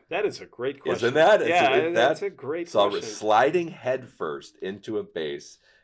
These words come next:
Speaker 2: is generally safer than sliding feet first. True or false?
Speaker 1: I'm gonna go with false.
Speaker 2: You're right. False. Why? Because of the risk for injury to the upper extremities and the cervical spine during a head first sliding, it is potentially more dangerous than feet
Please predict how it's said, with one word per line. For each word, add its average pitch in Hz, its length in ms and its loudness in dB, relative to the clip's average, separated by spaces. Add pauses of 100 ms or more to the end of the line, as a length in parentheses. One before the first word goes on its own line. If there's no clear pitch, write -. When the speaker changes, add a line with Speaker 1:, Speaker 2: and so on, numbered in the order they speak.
Speaker 2:
is 85 200 -10
generally 101 580 -4
safer 85 600 -8
than 80 140 -10
sliding 78 460 -6
feet 82 340 -20
first. 76 300 -12
True 80 320 -10
or - 20 -14
false? - 380 -20 (180)
Speaker 1:
I'm 131 100 -10
gonna 143 120 -8
go 110 120 -6
with 92 120 -14
false. - 480 -20
Speaker 2:
You're 78 140 -8
right. 78 300 -6
False. 78 480 -4
Why? 85 520 0 (440)
Because 127 480 -2
of 151 140 -8
the 139 80 2
risk 101 360 -2
for 98 180 -8
injury 95 320 -8
to 90 100 -14
the 82 160 -12
upper 92 260 -2
extremities 82 800 -8
and 80 140 -14
the 76 60 -12
cervical 101 500 -8
spine 85 500 -8
during 82 280 -10
a 78 80 -10
head 95 260 -8
first 95 320 -10
sliding, 76 520 -8 (360)
it 92 120 -10
is 95 100 -12
potentially 98 500 -10
more 87 260 -6
dangerous 78 540 -12
than 71 180 -20
feet 76 340 -20